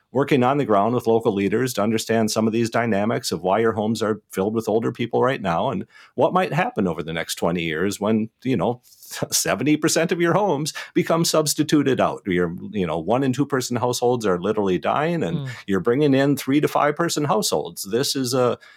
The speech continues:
Speaker 1: new path forward for rural that we haven't had an opportunity to see before.
Speaker 2: Hmm. Okay. Well, uh, Ben, you're in Saint Cloud, Minnesota. Let's hop over to Guthrie, Oklahoma for a moment. And that's where Hetty Coleman lives.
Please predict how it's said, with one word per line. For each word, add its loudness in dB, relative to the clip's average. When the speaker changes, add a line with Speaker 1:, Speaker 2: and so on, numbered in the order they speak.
Speaker 1:
new 6
path -2
forward 2
for 2
rural 4
that 2
we 2
haven't 2
had 2
an 0
opportunity 2
to -2
see 0
before. -4
Speaker 2:
Hmm. -2
Okay. 0
Well, 4
uh, 4
Ben, 4
you're 6
in 4
Saint 2
Cloud, 2
Minnesota. 4
Let's 2
hop 2
over 4
to 4
Guthrie, 2
Oklahoma 0
for 0
a 0
moment. -2
And 4
that's 2
where 2
Hetty 0
Coleman 0
lives. -2